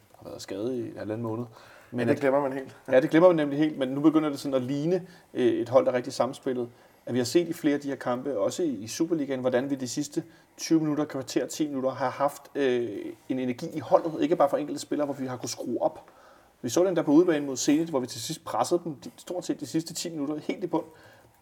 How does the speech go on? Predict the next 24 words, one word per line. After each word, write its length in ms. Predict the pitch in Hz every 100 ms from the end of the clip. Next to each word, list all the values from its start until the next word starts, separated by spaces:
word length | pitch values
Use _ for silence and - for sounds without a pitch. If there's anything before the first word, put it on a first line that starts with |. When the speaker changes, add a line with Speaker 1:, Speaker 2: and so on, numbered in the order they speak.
| - 117
Speaker 1:
Øh, 260 | 107 73 -
det 80 | 113
synes 140 | 175
jeg 60 | 196
er 40 |
lidt 140 | 139
overraskende, 400 | 101 151 240 -
at 60 | 170
vi 40 |
har 180 | 123 143
sådan 140 | 147 151
et, 160 | -
øh, 120 | 104 - -
fysisk 340 | - - -
overskud, 400 | 131 123 127 113 -
fordi 180 | - 127
det 100 | 120
er 40 |
jo 60 | 113
ikke 140 | 135
længere 300 | 175 147 151
det 120 | 131 120
her 120 | 113
fysisk, 500 | - 196 - -